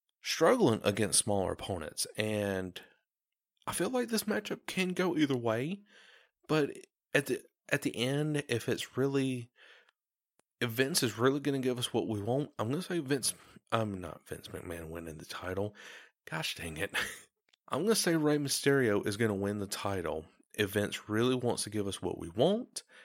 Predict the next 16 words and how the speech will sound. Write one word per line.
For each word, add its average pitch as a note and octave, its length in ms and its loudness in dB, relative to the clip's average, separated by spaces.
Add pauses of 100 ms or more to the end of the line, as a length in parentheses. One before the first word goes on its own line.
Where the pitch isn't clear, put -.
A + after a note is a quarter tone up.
(120)
and A2 140 0
that's B2+ 200 -2
what G3+ 200 -4
we G#3+ 100 -2
kinda A3+ 280 -2
want, A#3 340 0
is A#2+ 260 -2
Rey B2 100 6
Mysterio B2 720 0 (340)
to D#3 120 2
win B2+ 240 2
the C#3 60 0
title A2+ 320 0
against F#2 260 -4
Brock F2+ 220 -2
Lesnar. G#3 480 -2